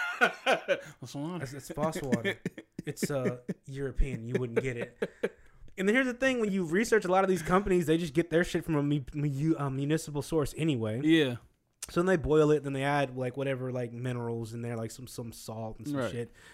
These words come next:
Speaker 2: which gives it the taste. But, you know, water is water. Have you heard about the people who believe in drinking w-, raw water?
Speaker 1: Raw water?
Speaker 2: Raw water. I shit you not.
Speaker 1: Is
Speaker 2: So
Speaker 1: that, like, alkaline?
Speaker 2: Fuck no. Raw water means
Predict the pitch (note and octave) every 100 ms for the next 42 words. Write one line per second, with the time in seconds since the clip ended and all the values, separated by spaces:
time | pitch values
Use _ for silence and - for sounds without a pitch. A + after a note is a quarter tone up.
0 | - B2+ - C3+ B2 A2+ G#2 C#3+ C#3 -
1 | B2 A#2 - B2 G#2 A#2+ C3+ A#2+ A2 C3+
2 | B2 - _ _ - - C#3+ E3 F3+ G#3
3 | G#3 G3 - - D#3+ E3 D3 C3 C3 C#3
4 | B2+ A#2+ A#2 A#2 G#2+ G2+ G#2 A#2 A2+ A2
5 | B2+ C3 C#3+ D#3+ F#3+ G#3 - _ _ B2+
6 | A#2+ B2 C3 C#3+ E3+ F#3 G#3 A#3 A3 A2
7 | C3 D3+ D#3+ E3 - B2 B2+ A#2+ G#2+ A2+
8 | G#2+ G#2 - - D3+ - C#3 A2+ G2+ -
9 | _ _ _ _ - D3 F#3+ G#3 F3+ D#3+
10 | F#3 G#3 G#3+ G3+ F#3 _ _ _ _ -
11 | - - - _ - - - B2+ D#3+ A#3+
12 | A#3 F#3 E3 D3+ C#3+ C#3+ C#3 C3+ B2+ B2
13 | -